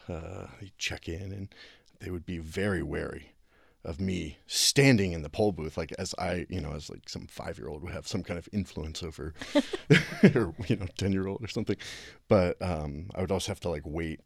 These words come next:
right outside. They'd never let me go in. And, yeah, those are the memories that I have of, like, at least voting and those things.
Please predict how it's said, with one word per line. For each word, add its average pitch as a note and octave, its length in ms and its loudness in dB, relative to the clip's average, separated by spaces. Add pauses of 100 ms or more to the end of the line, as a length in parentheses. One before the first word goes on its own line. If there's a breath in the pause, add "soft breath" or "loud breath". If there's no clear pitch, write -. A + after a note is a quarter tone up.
right D#2+ 240 -6
outside. D#2+ 800 -2
They'd D2 140 -8
never E2 220 -6
let E2+ 180 -6
me D#2 220 -10 (140)
go D#2+ 220 0
in. D#2 100 -4
And, E2 320 -8 (460 loud breath)
yeah, G2 160 0
those B2+ 260 0
are A#2+ 40 0
the F#2+ 80 -2
memories D#2+ 460 -4
that D2 100 -4
I D#2+ 100 0
have E2 260 -4
of, D#2 160 -10
like, D2 340 -8 (460)
at F2+ 80 -6
least D#2 180 -6
voting D#2 540 -4
and F2+ 140 -10
those - 140 -12
things. F2 480 -10